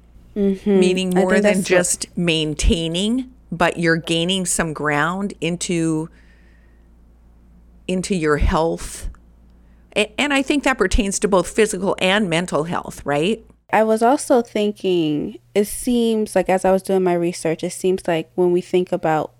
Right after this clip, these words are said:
Speaker 1: well, when I hear wellness, the first thing I think of is physical. I think the mental part of it has kinda taken a back seat, and I think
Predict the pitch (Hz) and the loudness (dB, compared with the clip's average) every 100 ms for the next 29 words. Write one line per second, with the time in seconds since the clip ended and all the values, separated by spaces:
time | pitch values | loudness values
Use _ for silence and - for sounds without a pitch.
0 | _ _ _ _ _ 185 185 180 170 151 | _ _ _ _ _ 0 0 2 0 2
1 | 220 247 190 170 160 160 165 - 180 - | 2 2 2 2 2 0 -2 -4 -6 0
2 | 185 - 180 165 170 165 165 160 160 160 | -2 0 -2 -2 -2 -4 -4 -4 -6 -8
3 | - 175 165 - - - - _ _ _ | -2 -2 -2 -6 -8 -10 -14 _ _ _
4 | _ _ _ _ _ 165 170 - - 185 | _ _ _ _ _ -4 -4 -4 2 4
5 | 185 - 165 170 185 226 - 190 160 156 | 2 2 2 4 4 2 0 2 4 2
6 | - - - 160 160 160 156 - - 180 | -2 -4 2 4 4 2 2 2 -2 -6
7 | 180 165 156 156 151 - - 175 165 - | 0 2 4 2 0 -6 -2 0 0 0
8 | 175 165 165 - 151 151 - - 165 - | -2 0 0 0 0 0 -6 -4 -4 -2
9 | 170 160 165 156 | -2 -2 -2 -2